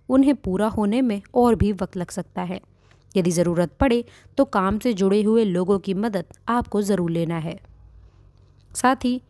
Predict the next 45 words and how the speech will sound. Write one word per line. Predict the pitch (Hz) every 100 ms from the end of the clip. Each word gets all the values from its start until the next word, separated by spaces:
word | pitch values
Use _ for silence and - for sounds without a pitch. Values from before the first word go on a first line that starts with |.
| _
व्यापार | 208 208 214 226 240
से | 254
जुड़े | 202 208 214
हुए | 214 220
लोगों | 196 185 175 240
को | 240 240 - _ -
सही | - 254 277
लोगों | 220 202
के | 196 202
साथ | 196 185
जुड़ने | 180 170 175
का | 220
मौका | 233 196 180
मिलेगा। | 175 170 170 165 180 - _
इसके | 202 170 190
साथ | 190 175 175
ही | 196
साथ | 202 202
काम | - 190 180
का | 185
विस्तार | 180 - 185 170
भी | 165
होगा। | 190 220 185 - - - _
रिलेशनशिप | 233 240 277 285 269 277 220
में | 190 - -
संतुलन | - 240 233 269 269
बनाए | 202 185 180
रखना | 196 233 190 190 -
ज़रूरी | 180 175 170 170 175
है। | - - - - _
साथ | - 240 254
ही | 285 -
आप | 214 214 -
सभी | - 190 208
को | 220
बता | 185 165 180
देते | 175 170 233
हैं | 226 214 226 - _ _
कि | 277
मित्रों, | 262 233 254 269
शरीर | - 202 202 202
में | 226 240 180
बढ़ता | 185 180 202
हुआ | 202 202
डिहाइड्रेशन | 175 214 190 196 185 240 233 202